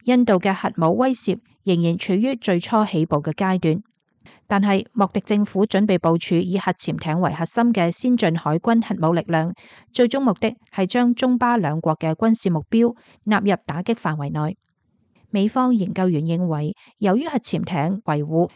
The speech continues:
需要多達一個月，甚至係更長嘅時間。如果印度想要維持核潛艇嘅威懾力，咁呢個國家擁有四艘核動力潛艇嘅時候，喺一年嘅任何時期，印度都可以維持海上嘅核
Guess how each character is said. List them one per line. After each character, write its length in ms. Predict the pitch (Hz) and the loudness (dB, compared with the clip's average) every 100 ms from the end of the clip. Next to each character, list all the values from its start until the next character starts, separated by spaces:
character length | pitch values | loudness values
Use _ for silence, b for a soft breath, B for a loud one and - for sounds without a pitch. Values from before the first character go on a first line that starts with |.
| b | b
需 260 | - 233 190 | 0 4 4
要 80 | 180 | 4
多 200 | 233 226 | 2 2
達 180 | 156 | 0
一 120 | 202 240 | 0 0
個 160 | 196 | 0
月， 180 | 170 226 _ - | 0 0 _ -8
甚 200 | - 214 | 0 0
至 120 | 240 | 2
係 80 | 196 | 0
更 240 | - 214 | 2 0
長 160 | 220 - | 0 -2
嘅 100 | 175 | -4
時 180 | 185 160 | -6 -6
間。 360 | - 165 180 - b b b | -4 -4 -4 -8 b b b
如 100 | 202 | -2
果 140 | 202 294 | 2 2
印 200 | 294 240 | 2 2
度 160 | 180 | 4
想 220 | 180 196 254 | 2 2 2
要 120 | 214 | 4
維 220 | 175 - - | 2 -2 -4
持 160 | 151 | -4
核 160 | 147 160 | -4 -6
潛 240 | - - | -6 -6
艇 240 | 156 147 165 | -4 -4 -2
嘅 140 | 170 | 0
威 140 | 220 220 | 0 0
懾 160 | 185 156 | 0 -2
力， 80 | 143 b b b b - | -4 b b b b -2
咁 100 | 165 | 0
呢 120 | 208 | 2
個 120 | 214 165 | 2 0
國 180 | 165 | 0
家 260 | 160 202 208 | 0 -2 0
擁 220 | 190 185 | 0 0
有 220 | 214 180 | 2 0
四 280 | 175 - 180 | 0 0 0
艘 320 | 185 147 185 - b - | 2 0 0 -2 b -8
核 80 | 214 | -2
動 180 | 202 190 | 0 2
力 60 | 180 | 0
潛 240 | - 185 | -4 -8
艇 220 | 160 165 | -6 -4
嘅 80 | 175 | -4
時 200 | - 147 | -4 -8
候， 280 | 151 156 165 b b - | -4 -4 -4 b b -4
喺 100 | 233 | -2
一 180 | 302 | 0
年 200 | 302 160 | 0 0
嘅 220 | 170 185 185 | 0 0 0
任 100 | 165 | -2
何 180 | 170 - | -4 -6
時 160 | - | -8
期， 280 | - 170 - b b b | -6 -6 -8 b b b
印 220 | 196 196 | 0 2
度 160 | 170 175 | 2 2
都 100 | 214 | 0
可 160 | - | 2
以 140 | 202 175 | 2 2
維 200 | 160 156 | 0 -6
持 240 | - 160 - | -6 -6 -6
海 240 | - 160 | -2 -2
上 240 | - 151 156 | 0 -2 -2
嘅 180 | 156 | -4
核 160 | 147 | -4